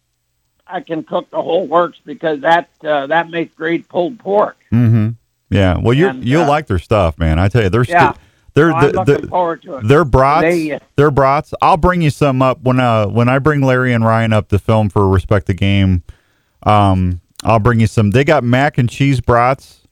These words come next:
Speaker 2: and it's, I know it's,
Speaker 1: Oh.
Speaker 2: I know it sounds weird, but they're delicious.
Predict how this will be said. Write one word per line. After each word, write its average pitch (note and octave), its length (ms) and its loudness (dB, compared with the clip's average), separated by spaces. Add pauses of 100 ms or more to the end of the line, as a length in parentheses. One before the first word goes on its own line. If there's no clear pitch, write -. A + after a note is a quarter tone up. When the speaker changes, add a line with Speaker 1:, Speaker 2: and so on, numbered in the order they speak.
Speaker 2:
and C3 160 2
it's, C3 160 -2
I C3+ 140 0
know C3+ 160 2
it's, A#3+ 280 4
Speaker 1:
Oh. - 40 0
Speaker 2:
I C3+ 100 2
know C#3+ 180 2
it D#3+ 100 -4
sounds C#3+ 360 -2
weird, C3 400 0
but G#2 260 0
they're G#2+ 240 2
delicious. G#2 760 0